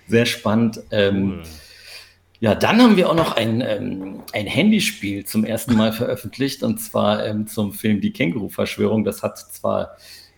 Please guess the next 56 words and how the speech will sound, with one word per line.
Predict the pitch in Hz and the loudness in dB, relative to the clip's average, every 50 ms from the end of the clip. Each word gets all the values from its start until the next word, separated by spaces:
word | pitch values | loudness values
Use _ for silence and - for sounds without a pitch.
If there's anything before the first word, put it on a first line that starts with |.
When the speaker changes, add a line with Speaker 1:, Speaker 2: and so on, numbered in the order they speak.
| _ | _
Speaker 1:
nichts | - 120 - - - - | -4 -4 -4 -6 -6 -6
mit | 143 - | -6 -6
V | - - - | -4 -4 -6
R | - - - - | -4 -4 -4 -4
zu | - - - - | -6 -8 -12 -6
tun, | - 170 - 80 80 80 | -2 0 0 0 0 -2
aber, | - - 117 113 117 117 117 117 113 113 98 - | -4 -2 -2 0 2 4 4 6 4 4 2 0
ähm, | 113 110 110 110 110 113 110 110 | -2 0 0 2 2 2 2 0
ich | 110 - - | -2 -4 -6
hoffe, | 127 123 - | -6 -4 -2
dass | 101 95 - - | -2 -4 -4 -6
das | 110 - | -8 -8
so | - 101 | -8 -6
ein | 90 | -6
bisschen | - - - 104 92 | -6 -4 -4 -4 -2
hilft, | 85 98 107 110 107 - - - _ | 0 0 0 -2 -2 -6 -16 -12 _
äh, | - 101 98 98 | -4 -4 -4 -2
wenn | 101 101 101 | -4 -4 -4
wir | 104 104 | -6 -8
zum | - - 104 | -10 -8 -6
Beispiel | 98 98 98 - - 101 | -6 -6 -6 -6 -8 -8
uns | 101 101 - | -8 -6 -8
jetzt | 101 - - | -8 -6 -4
mal | 104 98 98 | -4 -4 -4
bewerben, | 98 95 87 92 90 95 95 104 | -6 -6 -4 -2 -2 -2 -4 -6
auch | - - - | -8 -8 -10
für | - - - | -12 -14 -14
P | - - - 120 - | -14 -10 -8 -8 -8
S | - - - | -8 -8 -8
V | - - - - | -6 -6 -6 -6
R | - - | -6 -8
zwei | - - - - - - | -8 -6 -2 0 2 2
entwickeln | - 101 - - - - 107 107 | 0 0 -4 -8 -6 -6 -6 -6
zu | - - | -6 -6
dürfen. | 107 113 117 113 113 139 143 - - _ - - - - - - - - _ _ _ - | -4 -2 -2 -2 -2 -4 -6 -8 -10 _ -18 -16 -16 -16 -16 -18 -20 -20 _ _ _ -16
Dass | 127 120 - - | -16 -14 -8 -6
das | 117 - - | -6 -4 -2
dann | - 98 95 | -2 -2 0
einfach | 92 95 - - - - | -2 -2 -4 -4 -6 -6
so | - - 101 87 | -4 -4 -4 -4
als, | 92 98 98 - - - - - | -4 -6 -6 -8 -10 -12 -12 -12
als, | - - - - - - - - | -12 -12 -12 -12 -12 -12 -12 -8
ja, | 113 107 90 92 | -6 -4 -4 -4
Credit | - - - - 101 98 110 107 107 - | -6 -6 -2 0 0 2 2 0 0 -2
oder | - - 104 98 | -2 -2 -2 -2
so | 95 95 101 | -2 -2 -2
ein | 101 107 | -2 -2
Achievement | 110 - - - 120 107 95 107 107 101 - | -2 -2 -4 -4 -4 -2 2 2 2 2 2
irgendwie | 107 113 107 101 101 - - 104 101 | 0 -2 -2 -2 -4 -4 -2 -2 0
hilft, | 95 107 107 107 - - | 2 2 0 0 -2 -4
dass | - 104 - - | -6 -6 -4 -4
die | - 101 | -4 -2
dann | 92 98 98 92 | -2 -2 -2 0
sagen, | 95 95 95 98 | 0 0 0 0
okay, | 98 - - 101 98 | -2 -6 -8 -8 -8
die | 98 - - 101 101 | -8 -8 -10 -12 -12